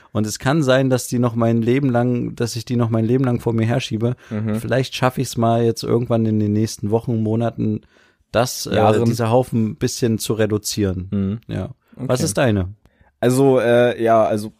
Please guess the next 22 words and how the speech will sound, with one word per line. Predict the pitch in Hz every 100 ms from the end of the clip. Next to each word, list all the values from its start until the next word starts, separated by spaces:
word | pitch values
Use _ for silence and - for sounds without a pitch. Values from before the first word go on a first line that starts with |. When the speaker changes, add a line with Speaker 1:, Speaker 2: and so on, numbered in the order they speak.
| -
Speaker 2:
bei | 110
mir | 139 165
ist | -
so, | 143 143 120
meine, | 110 123 110 90
meine | 104 113
ganzen | 113 - 104
Haufen | 113 113
habe | 101 107
ich |
erst | 98 101
letztens | 104 107 98
sortiert, | 95 139 139 107
nachdem | 104 - 101
hier | 107
ein |
neues | 98 101 101
Möbelstück | 120 120 101 90 - - 110
in | 98 98
mein | 92 98
Zimmer | - 101 92
reinkam. | 92 98 98 120